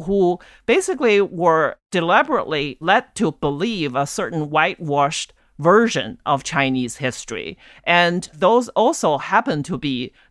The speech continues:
the version of history that amplified all the so-called the century of humiliation under foreign powers.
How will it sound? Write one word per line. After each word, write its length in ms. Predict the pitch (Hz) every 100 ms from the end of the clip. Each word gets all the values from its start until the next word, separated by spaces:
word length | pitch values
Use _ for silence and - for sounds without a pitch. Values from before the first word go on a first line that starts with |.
| -
the 80 |
version 400 | 151 170 226 220
of 120 | 156 139
history 580 | 160 196 - 139 123
that 420 | 110 160 147 131 _ _ _
amplified 920 | 233 330 320 180 - 143 110 64 135 - _ - -
all 300 | 196 220 240
the 300 | 214 165 -
so-called 640 | - 208 202 214 156 143 -
the 180 | - 139
century 640 | 131 170 196 - 170 151 -
of 240 | 135 - -
humiliation 840 | 151 165 165 139 151 160 135 -
under 340 | 175 165 170 143
foreign 460 | - 175 165 131
powers. 640 | 135 - 170 139 - 117 -